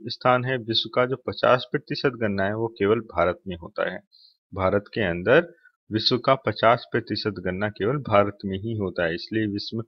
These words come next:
प्रथम स्थान पे है। नेक्स्ट क्वेश्चन देखिए, गन्ना उत्पादन हेतु अनुकूल परिस्थितियां हैं। गन्ना उत्पादन हेतु अनुकूल परिस्थितियां हैं। भारत में कौन सी परिस्थितियों में होता है ये? उष्णकटिबंधीय भागों में होता है एक तो ये,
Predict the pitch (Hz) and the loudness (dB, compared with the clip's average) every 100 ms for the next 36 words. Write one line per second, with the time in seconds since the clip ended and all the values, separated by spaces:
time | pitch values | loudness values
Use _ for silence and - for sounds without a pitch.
0 | - 117 - 120 107 - 85 85 85 85 | -8 -6 -4 -4 -6 -4 -6 -4 -6 -6
1 | 82 - _ _ - 101 95 - 113 127 | -8 -12 _ _ -6 -4 -2 -2 -4 -4
2 | 123 117 - 147 160 _ _ _ _ _ | -4 -4 -6 -12 -12 _ _ _ _ _
3 | _ _ _ _ - 101 120 135 147 - | _ _ _ _ -8 2 4 6 2 6
4 | 143 139 139 139 127 87 107 113 147 151 | 6 6 2 0 0 0 0 0 -2 0
5 | 139 127 - - 101 101 98 92 - _ | 2 0 -2 -6 -4 -2 -2 -4 -10 _
6 | - 92 95 92 87 104 127 98 - 95 | -18 -6 -4 -2 -2 -4 -4 -4 2 2
7 | 92 117 104 90 107 107 85 - 113 127 | 2 -2 -6 -6 -4 -4 -6 -4 -4 -2
8 | - 92 - 101 - 107 92 98 - _ | -2 -2 -4 -10 -6 -6 -6 -10 -16 _
9 | _ _ _ 95 95 - 127 - 120 131 | _ _ _ -2 -2 -2 -10 -2 0 0
10 | 139 139 131 131 127 135 131 127 123 123 | -2 -2 -2 -4 -6 -4 -2 -2 2 2
11 | 123 127 - - _ 107 113 - 143 131 | 2 0 -6 -20 _ 0 0 0 0 2
12 | 131 135 135 131 123 120 127 123 123 123 | 2 2 2 4 4 4 2 0 0 2
13 | 120 113 - 117 | 2 0 -4 -4